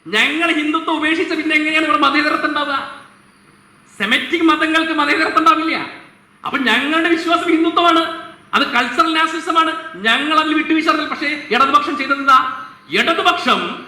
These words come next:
അടിസ്ഥാന ജനവിഭാഗത്തെ മറന്നുകൊണ്ട് പ്രത്യയശാസ്ത്രത്തെ മറന്നുകൊണ്ട് പ്രവർത്തിക്കുന്നു. അതുകൊണ്ട് ഇന്ന് ഞങ്ങളും ഈ ഇടതുപക്ഷവും തമ്മിൽ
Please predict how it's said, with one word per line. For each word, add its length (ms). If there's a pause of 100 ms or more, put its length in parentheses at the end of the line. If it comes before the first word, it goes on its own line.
(140)
അടിസ്ഥാന 540
ജനവിഭാഗത്തെ 560
മറന്നുകൊണ്ട് 440
പ്രത്യയശാസ്ത്രത്തെ 1080
മറന്നുകൊണ്ട് 480
പ്രവർത്തിക്കുന്നു. 800
അതുകൊണ്ട് 360
ഇന്ന് 260
ഞങ്ങളും 580 (560)
ഈ 300
ഇടതുപക്ഷവും 480
തമ്മിൽ 240